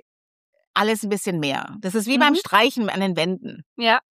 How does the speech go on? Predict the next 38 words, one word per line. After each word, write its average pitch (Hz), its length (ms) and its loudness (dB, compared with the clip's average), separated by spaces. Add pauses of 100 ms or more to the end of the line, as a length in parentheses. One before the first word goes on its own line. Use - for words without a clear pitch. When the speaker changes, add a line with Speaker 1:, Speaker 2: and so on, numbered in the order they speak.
(200)
Speaker 1:
Ja, 233 260 4
wenn 202 140 0
du, 202 80 0
äh, 190 320 -2
wenn 202 200 0
die 196 100 -4
Wand 226 300 2
einmal 262 360 4
streichst, 262 500 0
dann 185 120 -2
sieht 156 120 -6
es 170 120 -2
ganz 151 200 -4 (100)
gut 311 320 0
aus, 269 380 6
Speaker 2:
Dann 160 100 0 (180)
Speaker 1:
aber 208 60 8
Speaker 2:
lass 214 240 6
trocknen 240 580 2
Speaker 1:
das 233 80 2
Speaker 2:
und 226 60 0
Speaker 1:
ist, 220 80 4
Speaker 2:
dann 233 320 2 (180)
Speaker 1:
da 196 100 2
kann 220 380 2
noch 202 120 6
was 185 160 4
durchschimmern. 156 640 -2
Speaker 2:
Okay. 262 320 0
Speaker 1:
Und 190 120 0
wenn 214 140 4
du 226 60 8
auf 170 100 8
dem 185 100 -2
Foto 277 380 2
natürlich, 190 560 2
ähm, 180 480 4 (540)
ein 175 200 -8